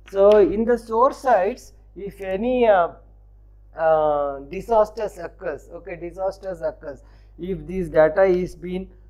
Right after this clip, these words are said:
lost, the data which we have kept of exact copy can be considered, okay, can be considered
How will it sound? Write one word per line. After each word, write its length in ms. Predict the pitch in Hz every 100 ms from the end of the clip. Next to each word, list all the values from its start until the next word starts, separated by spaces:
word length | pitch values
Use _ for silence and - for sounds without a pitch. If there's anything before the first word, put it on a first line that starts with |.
| -
lost, 560 | 170 202 180 123 - - _ - - - - - - -
the 120 | 277
data 380 | 190 202 240 226
which 220 | 214 208
we 120 | 208
have 360 | 202 185 180 -
kept 520 | 190 196 - - - - - - - -
of 400 | 175 180 185 -
exact 540 | 165 143 180 196 190
copy 600 | - 165 156 - 175 180 - - - -
can 300 | - 185 190
be 380 | 190 214 240 254 - _ _ _ _ - - - - -
considered, 840 | 175 180 226 175 156 185 240 - - _ _
okay, 520 | 147 170 170 214 170 -
can 240 | 175 175
be 120 | 180 180
considered 760 | 175 170 196 180 170 202 294